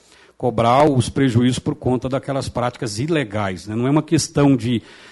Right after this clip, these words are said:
ah, o investidor perdeu porque o preço das ações caiu, porque a empresa teve prejuízo, porque é um problema de concorrência, um problema de mercado.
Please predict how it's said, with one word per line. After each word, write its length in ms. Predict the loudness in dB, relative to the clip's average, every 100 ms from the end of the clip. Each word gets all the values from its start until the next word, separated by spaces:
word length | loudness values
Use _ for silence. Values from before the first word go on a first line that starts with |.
| -20 -14
ah, 100 | 0
o 80 | 2
investidor 440 | 4 2 2 2 4
perdeu 440 | 4 4 2 2
porque 320 | 2 0 2
o 100 | 0
preço 360 | 2 0 0 -2
das 180 | -2 -2
ações 400 | -2 0 -2 -2
caiu, 320 | -2 0 0
porque 140 | 0
a 20 |
empresa 300 | -2 0 -2
teve 180 | -2 -6
prejuízo, 500 | -4 -2 0 0 -2
porque 240 | -4 -4 -4
é 40 |
um 80 | -4
problema 720 | 0 0 0 0 0 2 2
de 120 | 0
concorrência, 760 | -10 -10 -4 -4 -2 -2 -4 -6
um 60 | -6
problema 340 | -6 -2 -4
de 80 | 0
mercado. 580 | 0 0 2 2 2